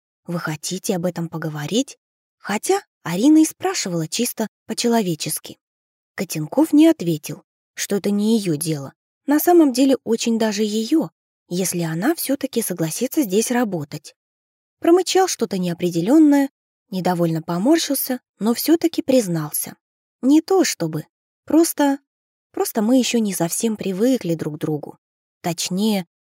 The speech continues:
жить под одной крышей. Раньше он с матерью жил, а не со мной. Мы с ней давно в разводе». «А почему сейчас здесь?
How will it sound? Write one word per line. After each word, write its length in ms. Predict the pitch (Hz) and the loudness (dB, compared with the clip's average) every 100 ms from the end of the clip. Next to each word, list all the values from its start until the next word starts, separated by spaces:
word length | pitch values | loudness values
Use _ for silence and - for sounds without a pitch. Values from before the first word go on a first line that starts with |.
| _ - | _ -2
жить 280 | 226 247 - | 2 2 0
под 160 | 165 | -2
одной 280 | 180 180 170 | -2 0 -2
крышей. 560 | - 247 202 - - - _ _ _ _ _ | 0 0 0 -2 -8 -16 _ _ _ _ _
Раньше 420 | 160 208 247 - | -4 0 0 0
он 100 | 233 | -2
с 120 | - | -2
матерью 480 | 214 262 - 175 165 | -2 -2 -2 -2 -2
жил, 260 | 156 151 156 _ _ _ | -2 -4 -6 _ _ _
а 100 | 214 | 0
не 140 | 233 | 0
со 180 | - 254 | 2 2
мной. 340 | 247 175 - _ _ _ _ - | 2 0 -6 _ _ _ _ 0
Мы 140 | 330 | 2
с 80 | - | 4
ней 220 | 240 240 - 180 | 2 0 -4 -2
давно 400 | 202 185 240 254 | -2 0 0 0
в 60 | |
разводе». 520 | 156 156 151 135 - _ _ _ _ _ _ _ _ _ _ | -2 -6 -10 -12 -14 _ _ _ _ _ _ _ _ _ _
«А 100 | 240 | -2
почему 320 | 320 - 381 | 0 0 -2
сейчас 500 | 403 277 - 214 208 | -2 -4 -4 -4 -2
здесь? 480 | 196 190 208 - - | -4 -2 -2 -4 -10